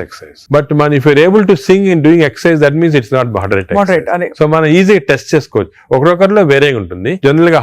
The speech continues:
Speaker 1: heart rate we say get to fifty to seventy percent అంటాం. అంటే వన్ ఫిఫ్టీ హార్ట్ బీట్ లాగా తెచ్చుకోవాలి. ఎందుకంటే ఈ మోడరేట్ ఎక్సర్సైజ్, ఈ మోడరేట్ ఎక్సర్సైజ్ చేసినప్పుడు మన హార్ట్ ఇంక్రీజ్ అయ్యే రేటు, సర్క్యులేషన్ ఇంక్రీజ్ అవుతుంది,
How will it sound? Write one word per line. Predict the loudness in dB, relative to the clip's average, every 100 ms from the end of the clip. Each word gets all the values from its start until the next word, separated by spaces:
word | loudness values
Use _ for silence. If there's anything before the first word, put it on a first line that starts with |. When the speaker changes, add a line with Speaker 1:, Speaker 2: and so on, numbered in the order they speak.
| 0
Speaker 1:
heart | -2 0 -2
rate | -2 -2
we | -4 -2
say | -2 -2
get | -4 -4
to | -6 -6
fifty | -6 -8
to | -8 -8
seventy | -8 -8 -10 -12
percent | -16 -18
అంటాం. | -18 -20 -20 -20
అంటే | -14 -12 -12 -6
వన్ | -4 -4
ఫిఫ్టీ | -6 -4 -4 -2 -2
హార్ట్ | -4 -4
బీట్ | -2 -4 -4
లాగా | -6
తెచ్చుకోవాలి. | -6 -6 -10 -14 -14 -10 -4 0
ఎందుకంటే | 0 2 0 0
ఈ | 0
మోడరేట్ | 0 0 -2 -4
ఎక్సర్సైజ్, | -6 -4 -6 -4
ఈ |
మోడరేట్ | -2 -2 -4 -8
ఎక్సర్సైజ్ | -8 -8 -10 -8
చేసినప్పుడు | -8 -6 -6
మన | -6 -8
హార్ట్ | -4 -4 -2
ఇంక్రీజ్ | -6 -2 -4 -2
అయ్యే | -4 -2
రేటు, | -6 -6 -12 -12 _ _
సర్క్యులేషన్ | -8 -6 -4 0 0 0 -6
ఇంక్రీజ్ | -8 -8
అవుతుంది, | -8 -10 -16 -20 -18